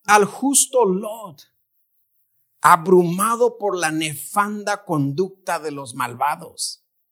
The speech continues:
Porque este justo que moraba entre ellos, afligía cada día su alma justa, viendo y oyendo los hechos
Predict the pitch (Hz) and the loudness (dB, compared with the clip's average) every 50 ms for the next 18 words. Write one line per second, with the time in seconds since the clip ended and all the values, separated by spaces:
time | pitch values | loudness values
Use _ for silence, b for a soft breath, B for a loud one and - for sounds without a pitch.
0 | _ _ _ _ _ _ _ _ _ _ _ _ - - - - - 147 127 123 | _ _ _ _ _ _ _ _ _ _ _ _ 0 0 0 2 2 0 0 0
1 | 131 170 196 - - - 247 226 - - 269 302 294 - - - - 254 262 269 | 0 4 4 4 4 4 2 2 2 4 4 4 6 4 4 2 2 2 2 2
2 | 277 320 294 - _ _ _ _ _ _ _ _ _ _ - 135 139 143 147 156 | 0 -2 -4 -8 _ _ _ _ _ _ _ _ _ _ -2 0 2 6 8 10
3 | 180 220 240 226 208 196 190 - 143 139 151 190 226 262 302 392 440 427 - - | 10 8 8 6 0 0 -4 -4 -4 -4 -2 -2 -2 -2 -4 -6 -8 -10 -10 -12
4 | - - - _ _ _ _ _ _ _ _ _ _ _ _ - 147 156 143 - | -12 -12 -14 _ _ _ _ _ _ _ _ _ _ _ _ 6 6 6 6 4
5 | - 180 160 143 - - - 214 247 277 311 302 302 294 294 285 - - 254 262 | 0 0 0 -2 -4 -4 -2 0 0 0 2 2 0 0 0 -2 -6 -4 -4 -2
6 | 269 254 247 226 208 196 170 202 240 262 269 269 262 262 262 269 262 _ _ _ | -2 -2 0 0 0 2 2 2 2 2 0 -2 -6 -8 -8 -12 -16 _ _ _
7 | _ - - - - 190 175 170 - - - - 208 220 233 233 226 226 214 196 | _ -2 2 2 4 4 2 0 -2 -4 -2 2 4 4 4 4 0 0 0 -2
8 | 151 - - - 214 254 226 - - - - - - 123 113 120 123 135 143 _ | -2 -2 -2 2 4 4 4 4 2 0 -2 -4 -4 -6 -6 -6 -8 -12 -16 _
9 | _ _ _ _ _ _ _ _ _ _ _ _ _ _ _ _ _ - 117 113 | _ _ _ _ _ _ _ _ _ _ _ _ _ _ _ _ _ -4 2 6
10 | 170 220 269 277 277 269 262 254 254 254 254 254 254 - - - - 180 165 160 | 6 8 8 6 4 2 4 6 6 6 6 4 2 -2 -4 -4 -2 0 2 2
11 | 156 156 143 147 214 226 226 226 220 208 214 196 180 151 135 - - 190 196 185 | 2 2 2 2 2 0 0 -4 -10 -8 -6 -4 -4 -4 -2 -2 -2 -2 -2 -4
12 | 190 - - 170 151 151 147 - - - | -6 -6 -4 -4 -4 -4 -6 -8 -10 -12